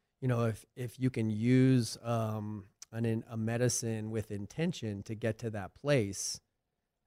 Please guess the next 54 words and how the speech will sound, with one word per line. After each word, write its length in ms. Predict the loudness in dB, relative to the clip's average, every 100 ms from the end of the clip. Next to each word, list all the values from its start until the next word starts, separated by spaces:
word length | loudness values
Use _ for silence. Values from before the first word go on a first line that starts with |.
| -8
amazing. 600 | 2 6 6 4 -2 -4
But 200 | -4 2
really 340 | 6 8 6
the 120 | 4
work 380 | 2 4 4 2
is 160 | -4 -4
in 100 | -8
the 140 | -8
integration 680 | -8 -6 -2 -2 -2 -4 -10 -12
afterwards 600 | -14 -10 -8 -6 -6 -8
and 100 | -10
what 160 | -10
you 60 | -8
do 140 | -2
with 140 | 0 0
it. 80 | -6
It's 140 | -10
like 180 | -10 -10
getting 220 | -10 -6
out 100 | -8
of 120 | -6
rehab 440 | 0 2 2 -2 -6 _ _ _ _
and, 460 | -10 -8 -6 -8 -10 _ _ _ _
um, 400 | -6 -6 -6 -10 -4
going 220 | 0 0
to 60 | -2
aftercare. 480 | -6 -8 -10 -8
What's 200 | -8 -6
your 80 | 2
aftercare 500 | 2 2 0 -4 -6
plan 280 | -6 -12 -14
gonna 180 | -16 -18
be? 320 | -16 -18 -20 _ _ _ _ _
You 80 | -4
know, 180 | 0 2
my 180 | 2 0
first 240 | -2 -6
time 240 | -6 -6 -4
at 140 | -4
it 80 | -6
was 160 | -10
like, 200 | -14 -16 -10
"I'm 60 | -6
gonna 120 | -6
do 160 | -8
it 60 | -10
my 180 | -6 -4
way." 260 | -4 -6 -10
Well, 100 | -6
that 120 | -6
didn't 160 | -6 -12
work 200 | -12 -12
very 220 | -10 -10
well, 360 | -10 -12 -14 -16